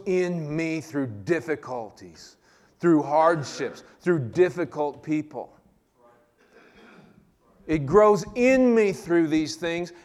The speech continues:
and it grows out of me through these things. The hardest things in my life, God uses. <laughs> I don't like that parable. I wish he would have said something else.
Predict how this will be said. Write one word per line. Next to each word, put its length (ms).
and 200
it 180
grows 380
out 320
of 140
me 220
through 240
these 280
things. 400
The 180
hardest 600
things 240
in 80
my 180
life, 520
God 420
uses. 840
<laughs> 20
I 120
don't 220
like 260
that 240
parable. 340
I 100
wish 260
he 100
would 140
have 80
said 220
something 340
else. 520